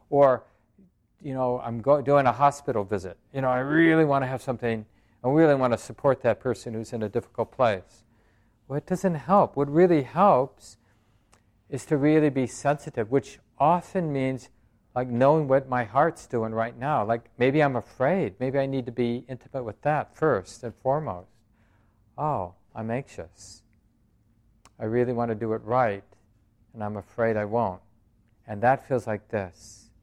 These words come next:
right? So that's what I mean about, it's like growing roots into the moment, willing to inhabit the moment, not be afraid of not knowing,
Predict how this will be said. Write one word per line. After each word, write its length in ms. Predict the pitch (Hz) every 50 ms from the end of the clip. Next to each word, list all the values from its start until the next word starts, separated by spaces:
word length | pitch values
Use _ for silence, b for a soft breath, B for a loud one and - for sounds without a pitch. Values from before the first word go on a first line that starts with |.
| _ _ _ _ _ _ _ _
right? 180 | 101 101 113 123 _
So 320 | _ - 139 131 127 120 b b b b b b b b _
that's 260 | 147 160 175 - -
what 100 | 190 170
I 120 | 156 143
mean 320 | 135 135 151 170 175 165 160
about, 420 | 139 127 131 123 123 117 - - _ _ _ _ _ _
it's 100 | _ -
like 140 | 127 120 107
growing 600 | 117 120 127 131 143 147 147 135 131 127 120 110
roots 440 | 110 131 143 139 123 - - - -
into 240 | 127 117 - 131
the 120 | 113 117 113
moment, 460 | 113 117 120 127 127 117 101 92 - _ _ _ _ _ _ _ _ _
willing 400 | 131 120 127 131 135 139 135 123
to 120 | - 131 120
inhabit 760 | 117 117 107 98 107 120 120 120 123 120 120 110 104 - - _ _ _ _ _ _ _ _
the 80 | 120
moment, 500 | 113 110 110 113 117 113 110 104 104 - _ _ _ _ _ _ _ _ _ _ _ _ -
not 280 | 117 113 117 120 -
be 140 | - 127 120
afraid 880 | 110 104 - _ - - - 123 117 120 123 123 120 117 113 107 101 98 _ _ _ _ _ _ _ _ _ _ _ _ _ _ _ -
of 140 | 120 107 107
not 340 | 113 117 113 117 113 _
knowing, 520 | 110 107 110 110 113 113 110 101 92 90